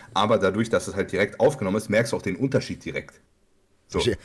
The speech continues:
Speaker 2: ich, ich darf's gar nicht sagen, wir haben, wir haben, wir haben das Liquid hier von, äh, einer gewissen Firma. Das ist gut. Das
Speaker 1: Das
Speaker 2: ist
Speaker 1: ist
Speaker 2: richtig
Speaker 1: Liquid.
Speaker 2: gut. Ja, das ist richtig
Speaker 1: Ja.
Speaker 2: gut. Der Kira raucht das immer.
Speaker 1: Kann man, kann man, kann man
Speaker 2: Das
Speaker 1: benutzen.
Speaker 2: ist halt
Speaker 1: Habe ich, ich habe das auch hier. Benutzt
Speaker 2: Ja.
Speaker 1: und es schmeckt auch.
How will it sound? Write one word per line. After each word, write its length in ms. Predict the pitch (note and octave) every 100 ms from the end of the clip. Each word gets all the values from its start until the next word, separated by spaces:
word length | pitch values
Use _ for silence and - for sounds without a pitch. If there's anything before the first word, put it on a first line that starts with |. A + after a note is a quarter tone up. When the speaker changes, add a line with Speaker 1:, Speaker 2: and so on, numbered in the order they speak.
| -
Speaker 2:
ich, 160 | F#2 F#2
ich 100 | F2+
darf's 220 | A2 -
gar 140 | A2
nicht 100 | G2
sagen, 240 | A2 A2+ E2+
wir 80 |
haben, 260 | F#2+ G#2 D2
wir 60 | F#2
haben, 140 | E2
wir 60 | F#2
haben 100 | F2+
das 160 | F2
Liquid 320 | A2+ - G2
hier 180 | D#2+ D2+ - - - _ _ _ _
von, 320 | F2+ E2 D#2
äh, 320 | D2 D#2 D#2
einer 200 | - E2
gewissen 340 | D#2+ E2+ - D#2
Firma. 360 | F#2+ F2 D2+ - _ -
Das 180 | C#2 -
ist 120 | -
gut. 220 | E2+ A#2+ - - _ _ -
Das 40 |
Speaker 1:
Das 100 | -
Speaker 2:
ist 60 | G2+
Speaker 1:
ist 60 |
Speaker 2:
richtig 180 | G2+ F2+
Speaker 1:
Liquid. 240 | - A2 -
Speaker 2:
gut. 40 | - _ -
Ja, 220 | G#2 A#2+ - -
das 140 | -
ist 40 | -
richtig 220 | F#2 F#2+
Speaker 1:
Ja. 60 |
Speaker 2:
gut. 200 | F#2+ D#2 - - _ _ _
Der 80 | -
Kira 300 | C#2 F#2+ G2+
raucht 280 | F2+ A#2+ A#2
das 100 | G#2+
immer. 220 | G#2+ F#2 -
Speaker 1:
Kann 100 | F#2+
man, 140 | F#2 - _
kann 120 | - F#2
man, 80 | E2
kann 120 | F2+
man 100 | E2
Speaker 2:
Das 40 |
Speaker 1:
benutzen. 240 | D#2+ E2 E2
Speaker 2:
ist 140 | -
halt 140 | F#2 - _ _ -
Speaker 1:
Habe 160 | F2+
ich, 180 | E2 - -
ich 100 | -
habe 100 | -
das 140 | -
auch 140 | D2 -
hier. 140 | C#2+ - _ _ _ _ _ _ -
Benutzt 240 | - E2+ A#2
Speaker 2:
Ja. 40 |
Speaker 1:
und 80 | A2+
es 60 | -
schmeckt 280 | F#2 -
auch. 160 | C#2+ D2